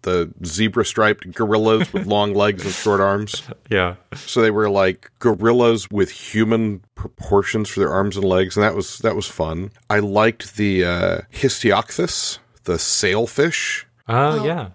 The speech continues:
Speaker 1: The
Speaker 3: That was top
Speaker 1: mollusk.
Speaker 3: on my list, yeah.
Speaker 1: Yeah, the mollusk that was a living sailboat.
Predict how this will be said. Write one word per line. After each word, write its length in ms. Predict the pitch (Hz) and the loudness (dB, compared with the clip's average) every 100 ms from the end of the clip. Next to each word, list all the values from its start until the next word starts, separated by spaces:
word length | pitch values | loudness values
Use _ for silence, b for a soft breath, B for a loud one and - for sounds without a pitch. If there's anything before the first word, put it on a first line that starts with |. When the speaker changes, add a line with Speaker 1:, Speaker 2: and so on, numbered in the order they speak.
| _ | _
Speaker 1:
The 160 | - 117 | 0 2
Speaker 3:
That 160 | 233 214 | 2 2
was 100 | 110 | 2
top 140 | 104 | 2
Speaker 1:
mollusk. 240 | 220 - 220 | 4 2 0
Speaker 3:
on 100 | 202 | 0
my 160 | 208 | -2
list, 400 | 180 165 180 - | -2 -4 -2 -2
yeah. 320 | 214 190 180 175 | 0 0 -2 -2
Speaker 1:
Yeah, 220 | 185 180 | 0 2
the 140 | 151 | 0
mollusk 720 | 147 135 143 165 147 - - | 0 0 2 0 -2 -6 -4
that 120 | 131 | -2
was 140 | 104 113 | -2 -2
a 80 | 110 | -2
living 580 | 101 113 131 131 123 | 0 2 2 0 0
sailboat. 1080 | 113 - - 98 101 113 139 156 185 - - | -4 -6 -6 -2 0 2 2 2 0 -6 -12